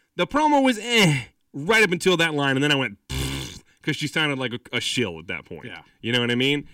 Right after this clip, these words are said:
Speaker 1: And that's just, come on, let them say it in their own words.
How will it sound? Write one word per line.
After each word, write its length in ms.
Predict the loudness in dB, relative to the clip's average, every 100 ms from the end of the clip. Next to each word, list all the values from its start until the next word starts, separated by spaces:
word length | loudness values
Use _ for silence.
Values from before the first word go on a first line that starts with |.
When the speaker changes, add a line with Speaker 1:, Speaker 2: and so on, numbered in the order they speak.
| -20 -18
Speaker 1:
And 140 | -4 0
that's 220 | 0 0
just, 300 | 0 -2 -2 _ _ _ _ _ _ -8
come 220 | 0 0
on, 220 | 0 -2 -2
let 200 | -2 0
them 120 | -2
say 180 | 2 2
it 40 |
in 60 | 2
their 140 | 0
own 180 | 0 0
words. 480 | -4 -8 -12 -18